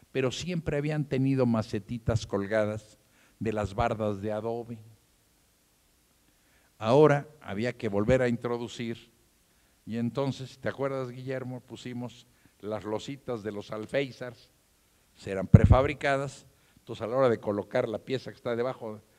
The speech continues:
de la ventana, en vez de que sea una línea de cemento, era una placa, en donde cupieran cuatro macetas para que cada ventana fuera un jardín urbano y la fachada adquiriera esta connotación.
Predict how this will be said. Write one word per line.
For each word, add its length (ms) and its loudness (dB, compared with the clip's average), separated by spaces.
de 140 -2
la 160 6
ventana, 640 2
en 140 -2
vez 140 -2
de 80 -10
que 80 -20
sea 140 -6
una 340 -4
línea 380 2
de 80 2
cemento, 580 2
era 160 -8
una 160 -8
placa, 500 -6
en 140 -4
donde 240 -2
cupieran 400 2
cuatro 420 0
macetas 760 -10
para 240 -4
que 140 -12
cada 240 0
ventana 480 0
fuera 220 2
un 80 4
jardín 420 0
urbano 640 -2
y 80 -10
la 120 -4
fachada 640 4
adquiriera 760 -10
esta 320 -12
connotación. 640 -18